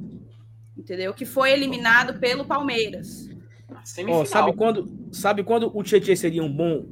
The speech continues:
Speaker 3: um bom volante, Thaís?
Speaker 1: Hum.
Speaker 3: Se o Ceará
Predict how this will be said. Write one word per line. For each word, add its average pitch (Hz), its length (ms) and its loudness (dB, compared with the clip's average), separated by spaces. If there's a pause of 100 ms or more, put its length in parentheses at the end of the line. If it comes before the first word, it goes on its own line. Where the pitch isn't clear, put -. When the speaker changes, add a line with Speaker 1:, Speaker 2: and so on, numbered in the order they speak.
Speaker 3:
um 143 120 -6
bom 156 160 0
volante, 143 400 0
Thaís? 107 540 -6 (1200)
Speaker 1:
Hum. 180 240 -10
Speaker 3:
Se 160 220 -2
o 160 80 0
Ceará 151 520 2